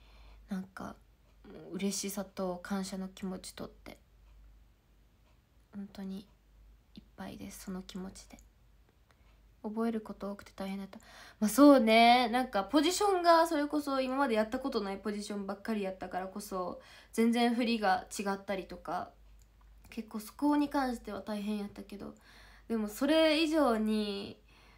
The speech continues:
もう前のポジションで踊らせてもらえるっていうのがめっちゃ嬉しくて、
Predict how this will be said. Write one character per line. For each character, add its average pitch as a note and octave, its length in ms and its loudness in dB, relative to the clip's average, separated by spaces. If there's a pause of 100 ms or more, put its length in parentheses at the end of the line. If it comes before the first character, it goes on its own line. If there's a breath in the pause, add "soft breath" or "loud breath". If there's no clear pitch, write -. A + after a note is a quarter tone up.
(140 soft breath)
も G3+ 100 -10
う G3 40 -8
前 G#3+ 240 -2
の G#3+ 120 -2
ポ G#3+ 160 -8
ジ F#3+ 100 -8
シ G3 120 -10
ョ F#3+ 40 -4
ン F3 60 -8
で F3 60 -6
踊 F3 200 -8
ら F#3+ 140 -4
せ F#3+ 60 -10
て G3 100 -8
も F#3+ 160 -4
ら F3+ 140 -4
え F#3+ 80 -6
る F#3+ 80 -6
っ - 20 -14
て F#3 80 -14
い E3+ 60 -10
う - 20 -12
の F3+ 60 -12
が F3+ 100 -10
め E3+ 120 -10
っ - 40 -16
ち - 80 -12
ゃ F#3+ 60 -6
嬉 G3+ 200 -6
し - 60 -12
く - 140 -12
て、 - 340 -10